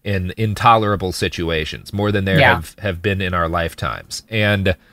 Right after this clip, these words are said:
Speaker 1: um, I guess what, uh, the possibility is that all of these additional people forced to the edge or off the edge
Speaker 2: They're
Speaker 1: could
Speaker 2: gonna have
Speaker 1: provide
Speaker 2: to buy things.
Speaker 1: Yeah, if they're not buying things, and if they're, in fact, like,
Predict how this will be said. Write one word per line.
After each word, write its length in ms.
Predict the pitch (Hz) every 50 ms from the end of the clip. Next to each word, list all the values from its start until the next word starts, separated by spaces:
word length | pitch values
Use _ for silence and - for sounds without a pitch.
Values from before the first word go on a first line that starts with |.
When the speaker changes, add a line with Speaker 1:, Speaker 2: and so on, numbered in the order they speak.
| _ _ _ _ _ _ _ _ _
Speaker 1:
um, 640 | 117 120 117 113 113 107 104 101 98 92 82 73 - _ _ _ _ _ _ _ _ _ _ _ _ _ _ _ _ _ - - _ -
I 140 | 113 120
guess 580 | 113 90 - 123 127 135 127 - - - - - _ _ _ _ _
what, 320 | 131 110 110 123 117 113
uh, 120 | 113 110 110
the 260 | - 120 117 101 117 110
possibility 840 | - - 139 135 120 - - 110 101 175 190 170 139 120 117 113
is 140 | 110 104 -
that 180 | 117 107 101 104
all 160 | 110 117 117
of 80 | 110 101
these 160 | 113 110 101
additional 460 | 110 95 110 107 - - 110 104 98
people 500 | 92 - 110 101 - 104 101 95 92 87 _ - - - - - - - _ - - - - -
forced 480 | - - - 120 113 110 - - -
to 80 | - 120
the 180 | 101 104 98
edge 480 | 98 101 101 98 95 87 85 - - - -
or 180 | 107 101 92
off 260 | 101 110 117 113 - -
the 160 | 104 95 90
edge 440 | 90 90 90 82 78 82 - - - _ _ - _ _ _ _ -
Speaker 2:
They're 100 | 180 190
Speaker 1:
could 60 | -
Speaker 2:
gonna 160 | 254 277 277
have 120 | 269 254
Speaker 1:
provide 380 | 196 202 214 214 190 214 262 277
Speaker 2:
to 20 |
buy 40 | - -
things. 580 | 196 170 147 135 139 135 139 - - - - _ _ - - _ _ _ _ _ _ _ _ _ _ _ _ _ _ _ _ _ _
Speaker 1:
Yeah, 240 | - 233 302 302 247
if 80 | - -
they're 100 | 202 190
not 240 | 185 226 277 -
buying 380 | - 190 208 262 277 240 175 143
things, 500 | - - 139 117 110 110 131 127 - -
and 200 | - 143 143 135
if 160 | 139 131 -
they're, 260 | - 147 135 135 131
in 180 | 127 135 131 127
fact, 440 | 120 - 147 143 143 131 - - - -
like, 240 | 139 127 120 -